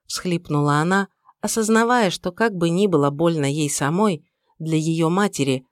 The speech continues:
бабушка была родной мамой. Иден содрогнулась, представив, как страшно потерять мать. "Я люблю тебя, мам.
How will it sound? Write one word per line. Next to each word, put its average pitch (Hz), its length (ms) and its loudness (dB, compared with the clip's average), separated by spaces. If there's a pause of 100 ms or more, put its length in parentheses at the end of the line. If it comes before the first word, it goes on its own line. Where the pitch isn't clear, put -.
(140)
бабушка 175 520 -2
была 135 400 0
родной 147 420 0
мамой. 135 480 -2 (1000)
Иден 143 360 0
содрогнулась, 156 920 -2 (240)
представив, 185 640 -2
как 147 200 -4
страшно 156 540 -4
потерять 135 480 -2
мать. 139 400 -4 (1080)
"Я 175 320 0
люблю 165 360 0
тебя, 139 280 0
мам. 151 360 0